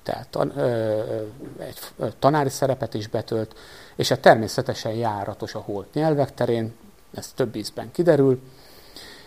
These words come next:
Ö, és ezzel, ö, az ő kivételes intellektusa és széles kompetenciája, ö, minden egyes Indiana Jones filmben a kulcsmotívum, ez, ö, tulajdonképpen ez nyitja meg a kaput valamely, ö, régi kultúra megismeréséhez,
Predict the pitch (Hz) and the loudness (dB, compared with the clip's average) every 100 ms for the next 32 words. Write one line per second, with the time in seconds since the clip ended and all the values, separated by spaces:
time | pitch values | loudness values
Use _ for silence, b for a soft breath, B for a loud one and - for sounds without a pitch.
0 | B 143 143 135 139 143 - 143 214 - | B 10 12 12 10 6 0 2 4 8
1 | 135 127 - - - 139 127 127 139 185 | 6 6 0 -12 0 2 4 2 0 2
2 | 151 117 - 107 - 143 139 127 110 - | 4 4 2 -2 0 -2 0 0 0 -2
3 | - - 110 107 - - 110 98 - 131 | -8 -2 -2 -4 -6 0 0 0 -6 -4
4 | 120 - 110 98 123 110 107 110 123 139 | -4 -4 -6 -6 -4 -2 -2 0 0 0
5 | B B B B B - 123 139 120 104 | B B B B B -2 0 2 0 -4
6 | 107 104 120 110 104 101 104 - - - | -8 -6 -6 -6 -8 -10 -10 -12 -12 -10
7 | 131 127 117 117 123 - 135 - 143 131 | -6 -4 -2 -4 -4 -6 -8 -4 -2 -2
8 | - 110 123 156 131 127 135 - 139 - | -2 -8 -4 -2 -2 -2 -4 0 0 0
9 | - - 120 110 107 B B B - 131 | -8 -4 -2 0 -4 B B B -6 -2
10 | 107 107 113 - 107 - 123 117 104 - | -2 -4 -8 -6 -6 -4 -4 -2 -6 -4
11 | 107 107 95 117 - 117 - 110 107 104 | -4 -4 0 -2 -2 -8 -4 -2 0 0
12 | 104 104 - B B - 117 117 113 104 | 0 -2 -6 B B 0 2 4 2 0
13 | - 98 - 113 104 123 156 - 131 123 | -6 -6 -6 -6 -2 -2 -2 0 2 2
14 | 107 - 117 104 123 - | 2 -2 -2 0 -2 -4